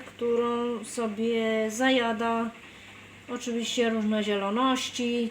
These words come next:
taki ślimak i tak dalej. Oczywiście nie odpowiedziałam na pytanie.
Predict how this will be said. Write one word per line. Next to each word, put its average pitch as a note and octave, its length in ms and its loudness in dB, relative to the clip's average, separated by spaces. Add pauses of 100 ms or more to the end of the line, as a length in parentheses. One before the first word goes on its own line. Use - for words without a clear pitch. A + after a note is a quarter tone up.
taki A3+ 320 -2
ślimak A3+ 760 2
i F#3+ 40 -12
tak F#3 220 -8
dalej. A3 560 0 (4000)
Oczywiście A#3+ 600 0
nie B3+ 160 4
odpowiedziałam B3 680 0
na A3 100 4
pytanie. F#3 500 -4